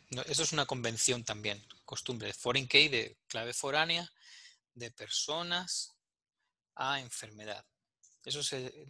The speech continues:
la, ya, las, los nombres de las restricciones, todas las restricciones, todas las cosas que uno hace en una base de datos relacional tienen un nombre y no se puede repetir. Por eso suele ser una buena costumbre ponerle F K para distinguir esa, esos nombres de otras cosas.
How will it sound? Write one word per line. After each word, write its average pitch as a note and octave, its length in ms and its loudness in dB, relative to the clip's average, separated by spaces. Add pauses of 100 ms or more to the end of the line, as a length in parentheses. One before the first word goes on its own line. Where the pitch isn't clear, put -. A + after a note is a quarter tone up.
(100)
la, A#2+ 220 -6
ya, C#3+ 280 6
las, B2 540 0
los C3 240 -2
nombres E3 320 -2
de D3 80 -2
las A#2 220 -2
restricciones, - 760 -2
todas D3+ 180 4
las E3 120 4
restricciones, D#3 500 -4
todas D3+ 180 4
las C#3+ 100 2
cosas D3 220 -6
que - 100 -12
uno C#3 80 -6
hace - 160 -6
en - 20 -8
una B2 80 2
base C3 220 2
de - 20 -10
datos C#3 140 -2
relacional C3 380 -2
tienen A#2+ 200 -4
un A#2 120 -10
nombre A#2 360 -10 (400)
y B2 100 -8
no B2 120 -6
se A#2+ 140 0
puede A#2+ 200 -2
repetir. A2 440 -10 (1900)
Por A#2 140 -6
eso C3+ 360 0 (220)
suele B2+ 280 0
ser C3 160 4
una B2+ 140 -2
buena C3 240 0
costumbre C3+ 440 -2
ponerle A2 340 0
F B2 240 2
K D3 260 4 (160)
para A2+ 180 -6
distinguir A2+ 540 -6
esa, B2 260 2
esos - 380 -2
nombres B2 340 -12
de A2 100 -8
otras - 240 -8
cosas. - 460 -2